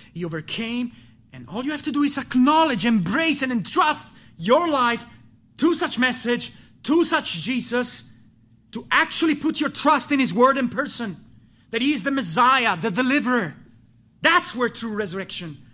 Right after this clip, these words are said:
takes place. You believe in Christ and experience salvation. You have a new creation.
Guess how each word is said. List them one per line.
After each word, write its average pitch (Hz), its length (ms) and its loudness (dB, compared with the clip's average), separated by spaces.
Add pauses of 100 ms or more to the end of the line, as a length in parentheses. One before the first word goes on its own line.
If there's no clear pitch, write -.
(180)
takes 170 260 -12
place. - 460 -12 (1000)
You 151 80 -14
believe 165 180 -8
in 185 100 -10
Christ 196 380 -6
and 190 80 -10
experience 196 400 -8
salvation. 185 640 -2 (160)
You 180 200 -4 (360)
have 175 360 -6 (220)
a 156 80 -10
new 175 240 -6
creation. 180 600 -10